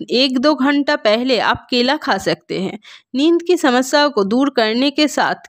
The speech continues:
केला का सेवन स्वास्थ्य के लिए भी काफ़ी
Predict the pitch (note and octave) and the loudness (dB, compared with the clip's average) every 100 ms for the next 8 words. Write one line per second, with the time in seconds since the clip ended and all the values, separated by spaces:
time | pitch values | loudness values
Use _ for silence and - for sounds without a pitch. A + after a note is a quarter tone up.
0 | - B3+ C4+ D4 D4+ E4 D#4 A3+ A3 B3 | -8 -2 2 2 2 0 0 2 2 2
1 | F#3 G3+ C#4 D4+ D#4+ - D#4 C4 G#3+ G#3+ | 0 -2 2 2 0 0 0 2 2 2
2 | G3+ G3+ - C#4 C#4+ E4+ E4+ | 2 -2 0 0 2 2 0